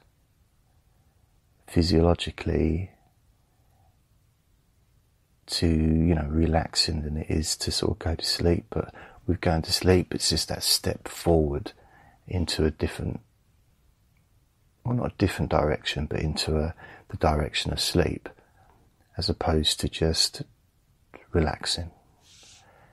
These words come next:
I like to do both, but I struggle to stay awake when I listen to relaxing recordings. So this is gonna be for both, you know, uh,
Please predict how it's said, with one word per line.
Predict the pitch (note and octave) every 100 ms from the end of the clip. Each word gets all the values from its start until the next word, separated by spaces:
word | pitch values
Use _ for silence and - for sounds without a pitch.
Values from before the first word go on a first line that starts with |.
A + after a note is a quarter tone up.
| _ _ _ _ _ _ _ _ _ -
I | G2+
like | G2+ -
to | -
do | E2+ E2+
both, | D2+ - - - - _ _ _ _ _ -
but | - -
I | - - E2
struggle | - - F2 E2 D#2+
to | D#2 -
stay | - D#2
awake | D#2 D2 D2 - -
when | D#2
I |
listen | D2 D2 - F2
to | - - D2+ D2+ - _ _ - _ _
relaxing | - D#2 D#2 - - E2 D2+
recordings. | C#2+ - - D#2+ - - - _ _ - - _ _ _ - _ _ _ _ _ _ _ _ _ _ _ _ _ _ _
So | - G2
this | G2
is | G#2+
gonna | - F2+
be | D#2+ F2 E2
for | - D#2+
both, | - - - - -
you | -
know, | D2+ D2
uh, | -